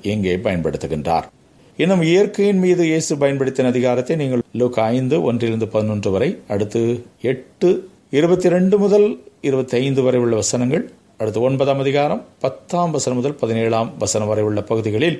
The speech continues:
இயற்கையின் மீது மனுஷகுமாரனாகிய இயேசு கிறிஸ்து அதிகாரம் செலுத்துகிறதை நீங்க பார்க்க முடியும். காற்றின் மீது, கடலின் மீது இவ்விதமாக தேவன் செலுத்தக்கூடிய அந்த அதிகாரத்தை இயேசு கிறிஸ்து செலுத்துகிறதை நம்ம பார்க்கிறோம்.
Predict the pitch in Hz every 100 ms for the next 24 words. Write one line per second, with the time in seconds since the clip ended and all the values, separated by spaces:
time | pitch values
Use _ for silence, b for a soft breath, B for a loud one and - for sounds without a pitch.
0 | - b b b _ 117 147 196 196 -
1 | 185 151 131 127 131 127 123 - - -
2 | - - 143 165 185 180 156 143 139 139
3 | 135 139 - 131 - 127 - 120 120 135
4 | 156 156 135 120 117 110 110 104 98 95
5 | - 101 98 95 98 - 87 85 92 95
6 | 82 73 _ _ _ _ _ - 147 147
7 | 143 135 123 117 107 107 98 98 - _
8 | _ - 143 139 143 135 127 113 113 101
9 | 101 92 95 - _ b b _ _ _
10 | - 123 143 143 135 131 139 123 127 123
11 | 107 82 - - 127 123 127 - 123 117
12 | 113 110 101 101 113 117 110 110 170 127
13 | 135 - 127 127 117 - 107 110 107 101
14 | 98 104 170 120 101 90 - - 65